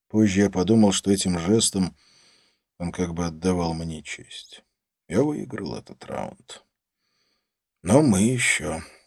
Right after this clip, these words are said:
встретимся. Я развернулся и побежал по улице под низким утренним солнцем.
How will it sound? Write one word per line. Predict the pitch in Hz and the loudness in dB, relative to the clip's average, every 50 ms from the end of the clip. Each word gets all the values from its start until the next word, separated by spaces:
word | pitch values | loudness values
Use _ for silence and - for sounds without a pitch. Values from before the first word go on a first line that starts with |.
| _ _ | _ _
встретимся. | - - - - - - - - - - - - - 58 - - - - - - - - _ _ _ _ _ _ _ _ _ _ _ _ _ _ _ _ _ _ _ _ _ _ _ _ _ _ _ _ _ - | -12 -10 -10 -10 -12 -14 -18 -18 -16 -14 -14 -14 -12 -6 -4 -4 -4 -4 -6 -10 -14 -18 _ _ _ _ _ _ _ _ _ _ _ _ _ _ _ _ _ _ _ _ _ _ _ _ _ _ _ _ _ 4
Я | 98 135 185 | 8 10 10
развернулся | 190 180 160 170 190 190 202 240 254 247 214 - 151 | 10 10 10 10 8 10 10 8 8 8 8 6 6
и | 131 | 6
побежал | 135 131 123 120 123 170 208 202 | 6 6 6 6 6 6 4 2
по | - - | 2 2
улице | 117 110 123 139 - - - - - - - - - - | 2 4 2 0 -2 -4 -6 -8 -8 -6 -8 -10 -12 -12
под | - 85 85 | -10 -8 -4
низким | 87 92 101 104 - - - 95 98 | -2 0 0 0 -2 -4 -2 -2 -2
утренним | 98 95 - 90 90 87 85 | -2 -4 -6 -8 -8 -8 -6
солнцем. | - - - 82 87 92 - - - 80 - | -8 -8 -8 -8 -8 -8 -10 -10 -12 -12 -20